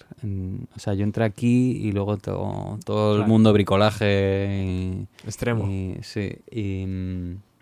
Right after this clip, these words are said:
Speaker 1: y, y yo creo que lo empecé a grabar como en verano, o sea, estuve varios meses hasta que,
Speaker 2: Ujú.
Speaker 1: hasta que rodé ya.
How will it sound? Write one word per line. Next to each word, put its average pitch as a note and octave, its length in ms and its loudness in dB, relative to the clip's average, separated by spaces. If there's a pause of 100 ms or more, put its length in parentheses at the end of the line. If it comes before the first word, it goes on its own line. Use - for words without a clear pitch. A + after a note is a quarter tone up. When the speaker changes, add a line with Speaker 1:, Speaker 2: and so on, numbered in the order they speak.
(800)
Speaker 1:
y, F#2+ 800 -2 (460)
y G#2 100 -4
yo G2 140 -2
creo G#2 160 -2
que G2+ 60 -2
lo G2 80 -4
empecé G2 260 -6
a - 20 -4
grabar G2+ 200 -4
como G#2 140 -2
en F#2+ 60 -2
verano, F#2 320 0
o - 20 -4
sea, F#2 140 -6
estuve G2 280 0
varios G2 280 2
meses G2 300 -4
hasta F#2 240 -12
que, F2+ 240 -10 (240)
Speaker 2:
Ujú. G#2 320 -10 (120)
Speaker 1:
hasta G2+ 240 -8
que G2+ 280 -8 (180)
rodé F#2+ 300 -2
ya. F#2 360 0